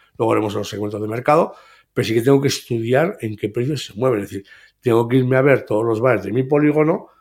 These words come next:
a analizar qué precios tienen y qué están dando asociado a ese café o a ese menú. No solo el precio. Con lo cual,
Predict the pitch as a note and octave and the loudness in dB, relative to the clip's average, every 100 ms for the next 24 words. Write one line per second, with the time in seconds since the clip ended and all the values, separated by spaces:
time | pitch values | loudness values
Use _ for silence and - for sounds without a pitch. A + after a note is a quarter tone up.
0 | _ _ _ - G#2 G2+ G2 G2 B2 B2 | _ _ _ -2 -2 0 -4 -2 -2 -2
1 | - G#2 B2 B2+ B2+ C#3+ E3+ G3+ C#3 - | -4 -4 -4 -2 -2 0 -2 -2 -6 -4
2 | C3+ - C#3+ C#3 D3 D3 E3 E3+ - - | -4 -2 0 2 2 2 2 2 -2 -6
3 | A2 - C#3+ C#3 D#3+ - A#2 A2 C3 C3 | -8 -4 0 2 2 0 -2 -4 -6 -6
4 | A2 D#3 F#3 G#2+ G#2+ G#2+ B2+ F#2+ A#2+ B2+ | -6 -2 -2 -2 -4 -6 -10 -8 -2 -2
5 | - _ _ _ _ _ _ _ _ - | -2 _ _ _ _ _ _ _ _ 0
6 | B2+ B2+ D3 B2 - G2 - - - _ | 2 6 6 4 2 -6 -6 -14 -16 _
7 | _ _ - C#3+ D3+ C#3 D3 D3+ | _ _ 2 4 6 6 4 4